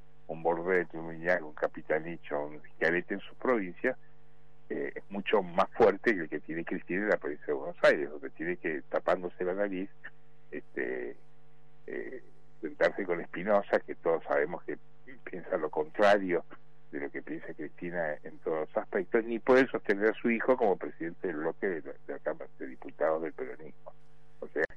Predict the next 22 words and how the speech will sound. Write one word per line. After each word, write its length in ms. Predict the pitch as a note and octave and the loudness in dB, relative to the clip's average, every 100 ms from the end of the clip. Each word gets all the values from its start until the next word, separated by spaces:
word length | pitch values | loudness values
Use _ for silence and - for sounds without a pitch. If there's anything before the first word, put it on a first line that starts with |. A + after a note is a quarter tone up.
| - | -6
Cristina 380 | - - A2 A#2+ | -6 -2 0 0
tiene 260 | G2+ F#2 E2+ | 0 -2 0
que 60 | E2+ | 2
convivir 720 | G2 G2+ G#2 A#2+ C#3 E3+ A#3+ - - - - - | 4 4 2 4 8 8 6 -6 -10 -10 -8 -6
en 120 | E2+ | -4
un 160 | F2 | -2
mundo 340 | F#2 G2 G#2+ D#3+ | -2 -2 2 4
en 60 | C#3 | 4
el 60 | F2+ | 4
cual 240 | - G#2+ | 4 4
es 80 | A2+ | 2
minoría. 560 | G#2+ F2 F2+ F2+ D2+ - - - - | 0 -2 -2 -2 -2 -4 -8 -10 -6
Sin 140 | A#2 | 0
embargo, 340 | C3+ A2+ A#2+ C#3+ | 4 8 8 6
tiene 240 | - A#2+ | 6 6
la 120 | F#2 | 6
conducción 440 | D#2 D2 C#2 - - | 2 -2 -6 -6 -6
partidaria. 480 | D#2+ - C2+ C3+ | -6 -4 -4 -2
En 60 | C3+ | 0
cambio, 260 | E3+ A#3+ C4 | 6 6 8
los 140 | F3+ | 8
gobernadores, 760 | F3 C3 G2+ E2 C2+ C3 F3 | 10 8 6 2 2 0 -4